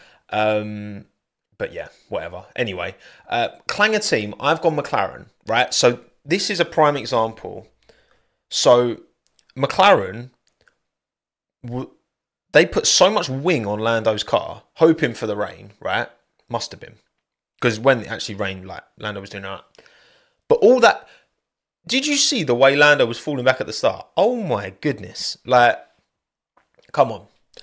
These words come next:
That, that's, like, an example to me of, like, the team making an error. Like, they wanted the high wing.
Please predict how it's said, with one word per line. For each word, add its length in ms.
That, 180
that's, 240
like, 180
an 120
example 500
to 120
me 180
of, 120
like, 200
the 60
team 340
making 560
an 140
error. 320
Like, 220
they 160
wanted 340
the 80
high 200
wing. 340